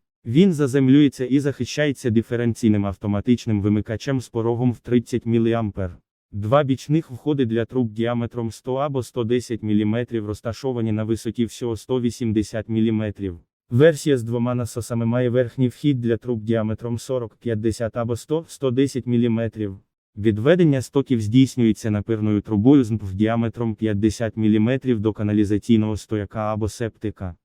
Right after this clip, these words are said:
Під час монтажу труб віддавайте перевагу кулинам під кутом сорок п'ять замість дев'яносто. Станція обладнана зворотним клапаном, що запобігає поверненню стовпа стоків у бак після вимкнення насосу.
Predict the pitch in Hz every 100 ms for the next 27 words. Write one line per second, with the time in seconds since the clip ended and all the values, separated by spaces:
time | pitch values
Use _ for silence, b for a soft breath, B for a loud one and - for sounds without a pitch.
0 | _ _ 135 123 - 190 151 139 123 131
1 | 123 113 131 127 117 104 113 117 110 113
2 | 120 110 123 123 110 117 127 135 120 117
3 | - 110 127 127 - 127 117 - 113 104
4 | 120 127 127 - 117 110 107 101 95 -
5 | 92 - _ - - 151 151 143 139 123
6 | 110 127 123 120 113 104 107 110 117 113
7 | - 123 147 123 117 113 _ - 139 120
8 | 117 107 113 123 123 113 107 117 127 123
9 | 113 - 117 - 117 - 139 131 120 110
10 | 123 139 - 120 117 104 120 117 113 110
11 | 107 104 104 107 - 98